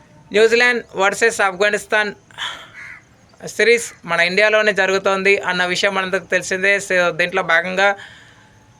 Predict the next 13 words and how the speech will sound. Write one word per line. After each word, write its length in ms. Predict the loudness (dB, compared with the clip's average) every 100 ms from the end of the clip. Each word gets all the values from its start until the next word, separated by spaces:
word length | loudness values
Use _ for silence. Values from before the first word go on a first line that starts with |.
| _ _ -20 -20 _ -2
విక్రమ్ 400 | 0 2 2 4
రాథోడ్, 400 | 2 4 4 4 0 -14 -20 -20 _ _ _ _ _ -6
రంగనా 340 | -2 0 0 2
హేరత్ 400 | 2 4 2 -2 -20 -4
బ్యాటింగ్ 380 | 0 0 -2
కోచ్ 280 | 2 2 2 -2
and 100 | 0
బౌలింగ్ 300 | 0 0 0
కోచ్గా 420 | -2 -2 -2 0
ఎన్నికయ్యారు. 720 | 0 -2 0 2 2 0 -2 -6 -20 _ -20 _ -20 _ _ _ _ _ _ _ _ _ -4 -2
And 120 | 0
విక్రమ్ 420 | -2 0 -2 0
రాథోడ్ 440 | 0 0 2 2